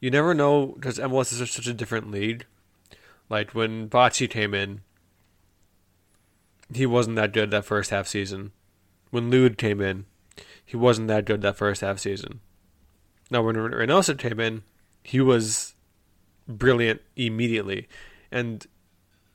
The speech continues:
I think the question you have to ask is, is Uno or Fragipan, are they Reynoso type players? Are they Lod type players? Or are they middling?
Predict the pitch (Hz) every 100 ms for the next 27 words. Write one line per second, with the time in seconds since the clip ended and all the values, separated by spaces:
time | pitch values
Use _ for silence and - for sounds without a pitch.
0 | _ - 135 127 127 135 131 107 120 160
1 | - 107 104 - _ - - _ _ _
2 | _ _ _ _ _ _ 135 123 131 123
3 | 120 120 123 - _ _ 123 117 113 113
4 | 120 117 117 113 113 113 113 113 113 117
5 | - - 120 135 156 165 170 - 180 180
6 | 180 180 - - - 127 117 113 110 110
7 | - - _ - 143 156 156 139 - 139
8 | 139 139 131 131 123 120 110 110 107 107
9 | _ - - _ _ _ _ _ _ _
10 | _ _ _ _ _ _ - 135 127 107
11 | -